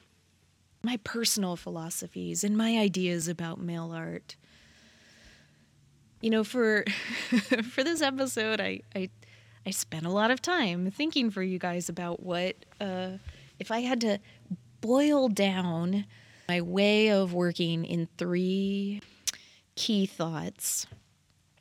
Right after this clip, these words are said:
these were the things that I decided to share with you. So the first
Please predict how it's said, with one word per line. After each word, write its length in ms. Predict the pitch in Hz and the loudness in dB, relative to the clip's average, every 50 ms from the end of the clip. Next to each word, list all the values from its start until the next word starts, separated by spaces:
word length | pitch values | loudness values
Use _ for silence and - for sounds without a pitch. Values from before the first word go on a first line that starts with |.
| _ _ _ _ _ _ _ _ _ - - | _ _ _ _ _ _ _ _ _ -14 -8
these 480 | 180 180 175 196 196 208 226 226 220 - | -6 -4 0 0 2 2 2 2 2 4
were 120 | 247 247 | 4 4
the 140 | 233 247 254 | 6 6 4
things 600 | 254 - 180 180 170 170 175 175 196 190 - - - | 4 4 0 0 2 0 0 0 0 -2 -4 -6 -4
that 180 | 180 170 170 | -2 -2 -2
I 380 | 170 165 165 170 170 165 170 - - _ _ _ _ _ _ _ | -2 -2 -4 -4 -4 -6 -8 -12 -16 _ _ _ _ _ _ _
decided 600 | - 165 160 - - - - - - - - - - - _ _ _ _ _ _ _ - | -4 -2 0 0 -2 -2 -6 -8 -10 -10 -10 -12 -18 -20 _ _ _ _ _ _ _ -8
to 100 | - - | -2 2
share 260 | - - - - - | 4 4 4 4 2
with 220 | 165 175 - - - | -2 -6 -8 -8 -10
you. 80 | - - - - _ _ _ _ _ _ _ _ _ _ _ _ - - - - - - - - - - - - - - - - _ _ _ _ _ _ _ _ _ - - | -12 -14 -14 -20 _ _ _ _ _ _ _ _ _ _ _ _ -8 -8 -8 -8 -16 -20 -20 -20 -20 -20 -20 -20 -20 -20 -20 -20 _ _ _ _ _ _ _ _ _ -10 -6
So 680 | - - 247 240 233 226 220 214 214 214 208 208 214 214 _ _ - | 0 2 4 4 6 4 4 2 2 0 -2 -4 -6 -8 _ _ -8
the 80 | - 220 | -8 -8
first 680 | - _ _ - 311 302 311 320 302 - - - - | -8 _ _ 2 4 4 4 4 2 2 0 -2 -4